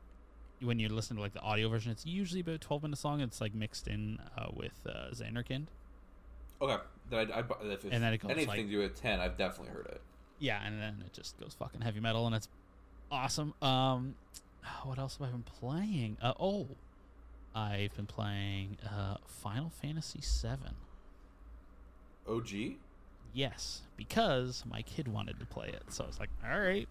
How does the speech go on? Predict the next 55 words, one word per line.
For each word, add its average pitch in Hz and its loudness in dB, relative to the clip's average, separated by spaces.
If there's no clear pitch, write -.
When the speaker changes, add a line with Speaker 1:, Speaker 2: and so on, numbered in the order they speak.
Speaker 1:
<laughs> - 6
Speaker 2:
Well, 98 6
that's - 2
awesome. 107 6
Where 107 8
are - 10
you 113 8
at 117 8
in - 2
it? - -2
Speaker 1:
Uh, 117 8
we 117 6
literally 160 0
started - -6
today. - 2
<laughs> 123 2
Uh, 104 6
so 113 6
we 110 6
Speaker 2:
I 107 6
need 127 4
to 113 2
go 95 2
back 90 0
and 92 -6
finish 92 2
that - -4
one - -8
hundred 92 -8
percent, - -8
Speaker 1:
we, 165 4
Speaker 2:
please. 151 -2
Speaker 1:
we 165 6
Speaker 2:
I 160 4
for-, 127 0
Speaker 1:
just 117 4
Speaker 2:
I 101 2
totally 107 4
forgot - -6
about 95 -10
that. - -6
Speaker 1:
<laughs> - -10
we 131 4
just 113 2
got 104 0
to, - -2
like, 104 0
the - -8
first - -2
save 110 0
point 123 2
'cause 117 -4
we 120 0
were, 139 -4
like, 117 0